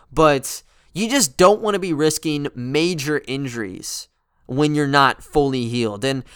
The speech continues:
I think this would have been the best platform for Vit Krejci to show off his skills because he's an excellent finisher around the basket, really good ball handler, and I think being picked thirty-seventh was almost a disservice to his play.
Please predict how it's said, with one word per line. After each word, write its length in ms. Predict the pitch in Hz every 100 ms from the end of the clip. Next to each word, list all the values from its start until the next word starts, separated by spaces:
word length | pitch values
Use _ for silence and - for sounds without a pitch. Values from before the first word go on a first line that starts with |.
| - -
I 80 | 214
think 200 | 294 220
this 220 | 226 -
would 120 | 208
have 60 | 170
been 160 | 175
the 80 | 170
best 360 | - 147 147 -
platform 560 | 139 123 - 151 147
for 140 | 139 120
Vit 260 | 123 127
Krejci 460 | - 131 120 - 143
to 60 | 120
show 260 | - 131
off 180 | 123 117
his 140 | 110 -
skills 440 | - 135 139 135
because 360 | 127 120 113 131
he's 160 | 123
an 140 | 120 - -
excellent 760 | 202 - - 139 120 104 - - _ _ _
finisher 560 | - 165 143 131 147 135
around 240 | 127 123
the 80 | 113
basket, 480 | - 135 127 - 143
really 300 | 139 214 185
good 180 | 139 120
ball 260 | 131 123 120
handler, 480 | 117 117 117 117 - - -
and 80 |
I 80 | 147
think 320 | 202 196 - - _ -
being 300 | 175 185 143
picked 240 | 170 160
thirty-seventh 800 | - 151 147 - 135 127 143 123
was 440 | 123 123 120 117 -
almost 300 | 135 135 135
a 60 |
disservice 600 | 117 123 - 123 120 113 -
to 100 | 117
his 140 | 107
play. 500 | - 135 131 113